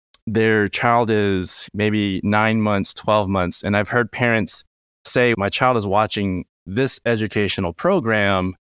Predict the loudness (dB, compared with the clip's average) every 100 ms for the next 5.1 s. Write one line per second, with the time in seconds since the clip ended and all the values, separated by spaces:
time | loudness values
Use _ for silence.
0 | _ _ _ -2 0 2 0 -2 -6 -14
1 | -10 -2 -2 -2 -2 0 2 2 2 0
2 | 0 -4 -2 -2 0 -2 0 0 -2 -6
3 | -2 0 2 0 0 -2 0 0 0 0
4 | 0 -2 -4 -4 -6 -6 -4 -4 -2 -2
5 | -2